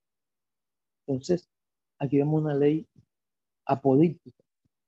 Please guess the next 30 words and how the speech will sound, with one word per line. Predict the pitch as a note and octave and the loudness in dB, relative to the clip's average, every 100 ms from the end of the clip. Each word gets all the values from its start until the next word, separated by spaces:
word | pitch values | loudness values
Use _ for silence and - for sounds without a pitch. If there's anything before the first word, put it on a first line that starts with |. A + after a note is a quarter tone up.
| _ _ _ _ _ _ _ _ | _ _ _ _ _ _ _ _
Honra | D3+ E3 F3+ F3+ | 2 2 2 -2
a | |
tu | C#3+ | -4
padre | B2+ C3 C#3 D3 | -6 -4 -2 -2
y | |
a | |
tu | C#3+ D3+ | -4 -6
madre. | D#3+ D3 B2 _ _ _ _ _ _ _ _ _ _ _ _ _ _ | -8 -8 -12 _ _ _ _ _ _ _ _ _ _ _ _ _ _
Esto | - E3+ | -2 0
no | D#3+ | 2
lleva | D#3 D#3+ E3+ | 2 2 2
ningún | E3 D#3 D3+ F3 F3 | -2 -4 -4 -4 -4
tipo | A3 G3+ G3 F3+ _ _ _ _ _ _ | -6 -4 -4 -6 _ _ _ _ _ _
de | D3+ D3 | -2 0
condiciones, | D#3 D3 C#3 C3+ E3 E3 D3+ _ _ _ _ _ - | -2 -6 -6 -8 -4 -4 -6 _ _ _ _ _ -2
que | D3+ | -2
si | D3 | -4
tu | C#3 C3 | -14 -6
padre | D3 D#3+ D#3 D3 | -2 0 0 -4
se | D3 | -4
porta | D#3+ D3+ D3 C#3+ | 0 0 -2 -8
bien | E3 F#3 F#3+ - _ _ - | -6 -6 -10 -16 _ _ -4
o | E3 | -2
que | D#3+ | -2
si | C3+ D3 | -6 -6
tu | C#3+ | -12
madre | C#3 D3+ D#3 D3+ | -6 -4 0 -2
se | D3 C#3 | -4 -8
porta | D3+ D3 - C3+ | -4 -4 -6 -12
mal, | D3 F3 F#3+ | -8 -6 -6